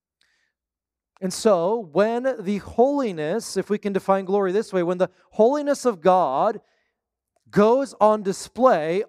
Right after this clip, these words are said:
on the earth, it becomes his glory. God's holiness is an attribute of God. When that holiness is made visible on earth to us, it is his glory. So when John writes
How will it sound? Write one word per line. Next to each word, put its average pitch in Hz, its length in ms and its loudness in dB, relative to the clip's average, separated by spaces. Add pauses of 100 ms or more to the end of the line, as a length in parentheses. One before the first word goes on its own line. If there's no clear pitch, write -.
on 220 300 2
the 269 220 -4
earth, 196 580 2
it 196 120 4
becomes 175 680 -2 (180)
his 139 280 -4
glory. 123 480 -4 (1040)
God's 214 420 2
holiness 196 540 0
is 170 140 -2
an 190 120 -6
attribute 156 640 -2
of 139 140 -4
God. 135 320 -2
When 185 160 -6
that 175 160 0
holiness 208 600 -2
is 160 100 -8
made 165 200 -2
visible 160 560 0
on 147 320 -4
earth 226 340 -2
to 170 140 -8
us, 165 460 -2 (340)
it 190 200 2
is 185 200 -4
his 160 180 -4
glory. 190 340 2
So 185 180 -6
when 180 160 -2
John 247 320 2
writes 175 460 -4